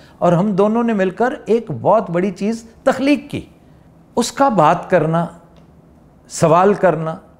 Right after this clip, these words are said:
मेरे बारे में बदगुमान होना, वो बहुत मानी खेज है। बाकी मेरे साथ बहुत सारों ने काम किया, बहुत सारों ने काम किया।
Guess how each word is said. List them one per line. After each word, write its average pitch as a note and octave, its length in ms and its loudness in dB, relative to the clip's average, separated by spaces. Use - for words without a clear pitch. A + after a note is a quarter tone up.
मेरे A3 200 2
बारे G3 260 4
में F#3+ 200 -4
बदगुमान D#3 580 0
होना, D3 320 -4
वो D#3+ 80 -10
बहुत G3 380 -8
मानी B3 240 -2
खेज F3 320 -6
है। A#2+ 100 -14
बाकी A2+ 260 -6
मेरे D4+ 200 -6
साथ C#4+ 140 0
बहुत B2+ 300 -2
सारों B3+ 180 -2
ने D4+ 100 -10
काम G3+ 280 -2
किया, F3+ 220 -12
बहुत E3+ 320 0
सारों A#3+ 200 0
ने A#3+ 100 -10
काम E3+ 240 -8
किया। E3+ 200 -14